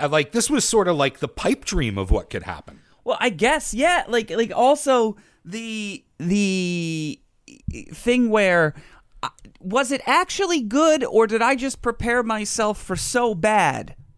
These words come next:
Speaker 2: That
Speaker 1: I think you prepared yourself for so bad, but also, yeah, I think it was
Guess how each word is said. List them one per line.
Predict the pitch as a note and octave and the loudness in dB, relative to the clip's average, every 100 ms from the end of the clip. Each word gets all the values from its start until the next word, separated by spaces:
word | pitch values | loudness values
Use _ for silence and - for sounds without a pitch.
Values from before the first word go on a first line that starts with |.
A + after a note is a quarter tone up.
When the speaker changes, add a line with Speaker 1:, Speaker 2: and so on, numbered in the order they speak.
| _ _ _ - | _ _ _ -6
Speaker 2:
That | E3+ E3 | 0 2
Speaker 1:
I | D3 | 2
think | A#3 A3+ | 0 0
you | A3 | -4
prepared | - F3 - F3 E3+ D#3 | -2 -4 0 0 2 0
yourself | C#3+ D3+ C3 | 0 2 2
for | C3 | 0
so | B2 - C3+ | -2 2 2
bad, | A#2+ B2+ A2 | 4 2 2
but | B2+ | 0
also, | - C#3 - C#3+ | 2 2 2 2
yeah, | A2+ G#2+ | 2 0
I | A2+ | -2
think | A#2 C#3 A#2+ | -2 -4 -4
it | A#2+ | -2
was | A2+ G#2 | 0 -2